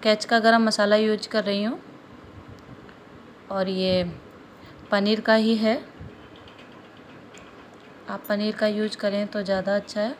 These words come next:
उसको मिलाना है, हल्का हल्का मिलाना है। अगर आपको सूखा लगता है तो इसमें थोड़ा सा पानी मिला सकते हैं।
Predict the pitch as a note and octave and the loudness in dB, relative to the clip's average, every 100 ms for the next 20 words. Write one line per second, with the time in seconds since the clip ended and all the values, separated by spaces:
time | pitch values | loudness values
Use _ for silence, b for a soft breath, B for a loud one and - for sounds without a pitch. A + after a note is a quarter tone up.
0 | A#3 - - F#3+ F#3+ F3+ F3+ G3 A3 A3 | -12 -14 -8 -4 -2 -2 -2 -2 -2 -2
1 | C#4 - - - - - - - - - | -6 -12 -20 -20 -20 -20 -20 -20 -20 -20
2 | - - - - - - - - - - | -20 -20 -20 -20 -20 -20 -20 -20 -20 -20
3 | - - G3 F#3+ G3+ F#3+ F#3+ G3 F#3+ F#3 | -20 -8 -6 -2 -2 -2 -2 -4 -2 -2
4 | F#3 G3+ C4 C4+ G3 G3 F#3+ - G#3 G#3+ | -2 -4 -6 -6 -2 -2 -2 -2 -6 -4
5 | G#3 G#3+ G#3+ - A#3+ C4+ A#3 - G#3 G3+ | -2 0 0 -4 -12 -8 -8 -6 -6 -2
6 | G3 F#3 G3+ - G3 G3 C4 - B B | -2 0 -2 0 0 0 -4 -6 B B
7 | B - G3+ F#3+ F#3 - - - E3 | B -6 0 0 0 -4 -14 -14 -14